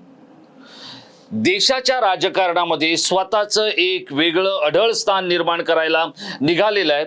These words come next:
हे देखील आपल्या सगळ्यांना एव्हाना लक्षात आलं असेल. तिसरे सदग्रस्त आहेत जे वयाच्या सदतिसाव्या वर्षी महाराष्ट्राचे मुख्यमंत्री झाले आणि सर्वाधिक वेळा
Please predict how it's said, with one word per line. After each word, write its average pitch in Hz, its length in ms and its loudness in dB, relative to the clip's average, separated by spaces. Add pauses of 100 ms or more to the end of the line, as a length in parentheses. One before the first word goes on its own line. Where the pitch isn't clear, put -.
हे 190 300 -4
देखील 190 400 0 (180)
आपल्या 170 320 0
सगळ्यांना 175 500 0 (100)
एव्हाना 170 280 2
लक्षात 147 420 0
आलं 104 160 0
असेल. - 200 -8 (960)
तिसरे 285 380 0
सदग्रस्त 240 640 0
आहेत 233 320 0 (460)
जे 196 340 0 (1200)
वयाच्या 208 480 0
सदतिसाव्या 214 840 0
वर्षी 151 460 0 (280)
महाराष्ट्राचे 196 760 0
मुख्यमंत्री 214 580 -2
झाले 143 300 2 (260)
आणि 180 200 0
सर्वाधिक 220 680 0
वेळा 160 340 2